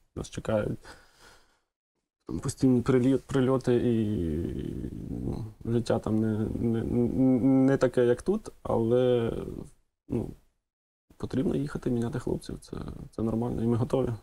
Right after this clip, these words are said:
Ми, якби, жили з цим. Кожен з нас може загинути, може бути поранений, але, ну,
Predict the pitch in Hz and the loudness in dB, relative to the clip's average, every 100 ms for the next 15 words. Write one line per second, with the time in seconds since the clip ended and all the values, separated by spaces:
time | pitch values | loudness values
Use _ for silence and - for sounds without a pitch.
0 | - - 58 57 - - - - - - | -8 -6 -6 -6 -6 -6 -6 -8 -10 -14
1 | _ _ - 117 131 143 143 - 139 131 | _ _ -2 2 4 2 -2 -2 0 -2
2 | 123 _ - - - - - - 143 147 | -6 _ -12 -10 -8 -8 -8 0 2 4
3 | 123 123 127 117 117 117 127 117 - - | 4 4 4 4 2 2 0 0 -4 -2
4 | 107 104 - 107 110 117 110 101 - - | -2 -2 -2 0 2 0 0 -2 -6 -10
5 | - 60 71 69 - - _ _ _ _ | -8 -6 -4 -6 -8 -12 _ _ _ _
6 | _ _ _ - 58 50 | _ _ _ -8 -6 -6